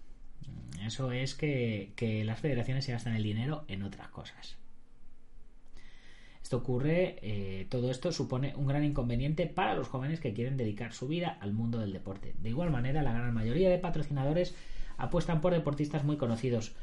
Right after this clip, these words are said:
ya consolidados, eh, ya consolidados en sus correspondientes disciplinas. Obvio, si tú quieres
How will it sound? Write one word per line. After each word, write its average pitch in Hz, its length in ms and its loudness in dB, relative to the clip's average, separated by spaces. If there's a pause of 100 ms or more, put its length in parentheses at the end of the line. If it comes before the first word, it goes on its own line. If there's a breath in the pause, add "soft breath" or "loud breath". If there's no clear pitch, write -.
(360 loud breath)
ya 165 320 2
consolidados, 131 1000 6 (1040 loud breath)
eh, 107 540 0 (3250)
ya 165 180 0
consolidados 120 560 2 (140)
en 151 80 4
sus 151 160 0
correspondientes 110 640 0
disciplinas. 107 560 2 (140)
Obvio, 107 380 4
si - 120 -4
tú 104 160 -2
quieres 110 420 0